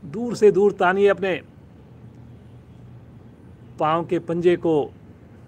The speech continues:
घुटना किसी भी पाँव का ना मुड़े और खुश होकर के रुकिए। देखिए कितना अच्छा आपके पेड़ों के ऊपर प्रभाव आ रहा है, कमर पर, थाई की मांसपेशियों पर, कंधे पर प्रभाव आ रहा है।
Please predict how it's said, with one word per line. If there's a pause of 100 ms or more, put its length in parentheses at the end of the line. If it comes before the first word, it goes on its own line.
(1080)
घुटना
किसी
भी
पाँव
का
ना
मुड़े (1200)
और
खुश
होकर
के
रुकिए। (220)
देखिए
कितना
अच्छा
आपके (220)
पेड़ों
के
ऊपर
प्रभाव
आ
रहा
है,
कमर
पर, (920)
थाई
की
मांसपेशियों
पर,
कंधे
पर
प्रभाव
आ
रहा
है।